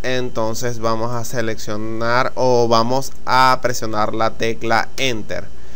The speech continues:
Nos va a aparecer que se vació correctamente la caché de resolución D N S y luego vamos a proceder a colocar este comando que se llama next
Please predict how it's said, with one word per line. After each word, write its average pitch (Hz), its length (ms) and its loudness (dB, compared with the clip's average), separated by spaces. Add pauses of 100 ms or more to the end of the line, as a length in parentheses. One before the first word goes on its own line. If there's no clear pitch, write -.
(220)
Nos 117 260 0
va 107 140 4
a - 20 4
aparecer 110 640 2
que 110 140 -2
se 104 220 -2
vació 104 380 0
correctamente 110 840 -2
la 107 140 0
caché 113 400 -2
de 113 140 0
resolución 107 680 -2
D 113 220 0
N 135 340 0
S 160 300 0 (420)
y 156 280 4
luego 131 380 4
vamos 127 260 2
a 135 100 -2
proceder 120 480 4
a 120 80 6
colocar 120 600 2
este 123 340 0
comando 131 580 0
que 117 120 0
se 113 200 0
llama 107 460 0
next 131 840 0